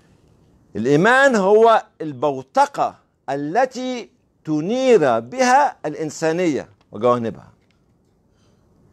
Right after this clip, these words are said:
تجعلك مشع بالخير، مشع بالعمل، مشع بالتوجيه، مشع بحب الناس ليك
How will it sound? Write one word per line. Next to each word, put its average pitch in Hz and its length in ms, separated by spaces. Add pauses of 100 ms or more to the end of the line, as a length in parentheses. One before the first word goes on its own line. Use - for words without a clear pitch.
(280)
تجعلك 147 520
مشع 156 560 (160)
بالخير، 147 680 (1400)
مشع 156 480
بالعمل، 127 680 (1120)
مشع 180 440
بالتوجيه، 139 840 (1080)
مشع 175 480
بحب 147 400
الناس 180 460
ليك 208 460